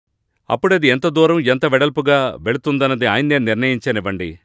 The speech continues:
లెక్కించడానికి, కొలవడానికి ట్రై చేయకండి, అది పూర్తిగా అసాధ్యం. మన జీవితానికి లెక్క అప్పగించి, మీరు, నేను క్రీస్తు తీర్పులో నిల్చొని ఉన్నప్పుడు మాత్రమే అది పూర్తిగా కొలవబడుతుంది.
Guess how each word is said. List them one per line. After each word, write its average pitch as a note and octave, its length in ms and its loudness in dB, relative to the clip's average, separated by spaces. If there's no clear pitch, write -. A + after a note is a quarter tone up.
లెక్కించడానికి, D3+ 800 -2
కొలవడానికి C3+ 580 0
ట్రై A#2 320 -2
చేయకండి, G2 380 -4
అది A#2 140 0
పూర్తిగా B2+ 500 0
అసాధ్యం. G#2 640 -4
మన D3 160 2
జీవితానికి F3+ 520 -2
లెక్క B2 260 -2
అప్పగించి, C#3 720 -4
మీరు, E3+ 240 0
నేను C3 480 -4
క్రీస్తు D#3 360 -2
తీర్పులో B2 500 -2
నిల్చొని B2+ 400 -4
ఉన్నప్పుడు A#2 360 -4
మాత్రమే A2+ 520 -6
అది A2 180 0
పూర్తిగా C3 500 0
కొలవబడుతుంది. G2+ 760 -4